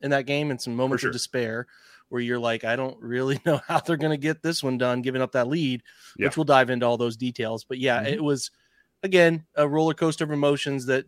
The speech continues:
Speaker 1: that sort of describes Cleveland Browns football perfectly. But I'll tell you what your Browns are doing, man. And we haven't seen this much since nineteen ninety-nine. They're finding their way through the dark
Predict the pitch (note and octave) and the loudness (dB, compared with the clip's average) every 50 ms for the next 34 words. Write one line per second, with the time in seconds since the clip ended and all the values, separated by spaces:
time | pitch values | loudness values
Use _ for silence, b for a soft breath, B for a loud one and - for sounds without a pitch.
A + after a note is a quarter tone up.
0 | _ _ - C3 B2+ - - C#3+ C3+ B2+ B2+ B2 A2 - _ _ _ _ _ _ | _ _ -10 -10 -8 -4 -2 -2 0 0 0 -2 -6 -12 _ _ _ _ _ _
1 | _ - C#3 - - - C3+ C3 C3 B2+ B2 - - - - _ _ - D#3 C3+ | _ -12 -10 -8 0 4 4 6 6 4 2 -4 -10 -12 -14 _ _ -4 -4 -2
2 | C3 C3 C3 C3 B2+ B2 - - F3 - - - B2+ B2 - - C3+ B2 C#3 B2+ | -2 0 2 2 2 2 0 -2 -4 -4 0 0 -2 -2 0 -2 -4 -6 -6 -6
3 | - C#3+ C#3 B2+ B2+ A#2+ - - b b b b b b b b b b - - | -4 -4 -2 -2 -2 -4 -4 -6 b b b b b b b b b b -18 -6
4 | - D#3 D#3+ D#3+ E3 F3 E3 D3+ C#3+ D#3 D#3+ D#3+ D#3+ C#3+ C#3 C3 D3+ D#3+ D#3 C#3+ | -2 0 2 2 2 0 0 0 2 4 4 4 4 2 -2 -2 -2 0 0 0
5 | C3+ C3+ C3+ C3+ C3+ C3+ B2+ - _ _ _ _ _ _ _ _ B2 B2 B2 B2+ | 0 0 2 2 0 -2 -4 -8 _ _ _ _ _ _ _ _ -10 -8 -6 -6
6 | B2+ B2 B2+ C3 C3 B2+ C3+ C#3+ D3 C#3 - E3+ D#3+ D#3 D3+ D3 C#3+ - - - | -6 -8 -8 -8 -4 -4 -4 -2 -4 -4 -2 -2 0 0 0 0 0 -2 -4 -6
7 | C#3+ C#3 D3 D3+ C#3+ B2 - - - C#3 B2+ - D3 C3+ C3 B2+ C3 C3+ C3 B2+ | 0 2 4 4 4 2 -2 -6 -10 -8 -8 -4 -4 -4 -4 -4 -4 -4 -4 -2
8 | B2+ B2 C3 C3+ B2+ B2 A#2+ C3 D3 - - D3 C#3+ D3 D3 D3 C#3+ C#3 C3 C3 | -2 0 0 0 0 0 0 -2 -4 -2 -2 -2 0 0 0 -2 -2 -2 -2 0
9 | C#3 C3+ C3 - - C#3+ C3+ C3 A#2+ A#2 C3 C#3+ D3 C#3+ - - _ | 0 -2 -2 -2 -4 -6 -6 -6 -2 0 2 2 2 2 -2 -8 _